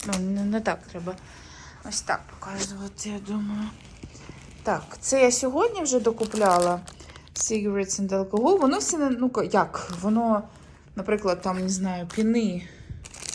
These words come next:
ось такі. Вони, е, по шість чи щось таке доларів, а оці по десять-дванадцять. Тобто,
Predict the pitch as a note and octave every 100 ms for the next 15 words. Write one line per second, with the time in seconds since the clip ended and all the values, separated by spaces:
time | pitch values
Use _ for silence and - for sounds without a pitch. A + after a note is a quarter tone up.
0 | - - - G3+ G3 G3 E3 - - -
1 | - - - - G3 G#3 G#3 F#3 F3 F3
2 | - - - - - - G3+ G3 - G#3
3 | F#3+ F3+ F#3+ - - - - - - -
4 | - - F#3+ B3 F#4+ - C#4+ - C4+ C#4
5 | C4 A#3 G#3 A3+ G#3+ G3+ G3+ G3 G3+ G#3
6 | D4 C4 G#3+ A3+ B3 B3 F#3+ G#3 G3+ G#3+
7 | D#4 F4 B3 - A3+ A#3